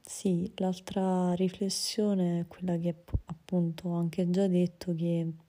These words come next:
credo che questa intera stagione abbia, mm, avuto dei personaggi più,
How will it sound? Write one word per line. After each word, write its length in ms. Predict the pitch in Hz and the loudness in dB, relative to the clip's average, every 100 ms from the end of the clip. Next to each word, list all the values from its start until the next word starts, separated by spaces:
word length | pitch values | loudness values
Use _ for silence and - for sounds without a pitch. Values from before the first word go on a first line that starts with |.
| - - - - _ _ _ _ - | -20 -20 -20 -20 _ _ _ _ -16
credo 420 | - 190 180 180 | -2 2 4 4
che 240 | 180 175 | 4 2
questa 720 | 170 175 - - - 180 175 175 | 0 -6 -6 -6 -2 0 2 2
intera 440 | 180 180 214 226 | 2 2 2 2
stagione 1120 | 247 - - 190 180 180 175 175 180 180 175 180 - - _ | 0 -4 -4 -2 -2 0 2 2 4 4 2 -2 -10 -20 _
abbia, 400 | - 160 175 175 175 170 170 170 | -10 -4 0 0 0 -2 -2 -2
mm, 240 | 165 170 170 - _ | -2 -6 -8 -16 _
avuto 380 | 190 185 180 175 | 0 0 2 0
dei 140 | 165 | 0
personaggi 800 | 165 175 - - 180 208 214 196 | -2 -2 -4 -2 -2 -2 -2 -2
più, 680 | 185 - - 180 180 180 | -4 -2 2 4 6 4